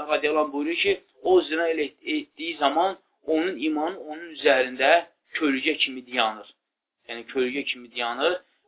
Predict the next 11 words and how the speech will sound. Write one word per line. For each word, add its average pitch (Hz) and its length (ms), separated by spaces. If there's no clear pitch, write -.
Və 151 120
o 170 300
feilin 160 340
edəndən 151 480
sonra, 135 240
tövbə 147 440
eləyəndən 156 500
sonra 170 260
iman 156 240
nə 151 160
edir? 135 480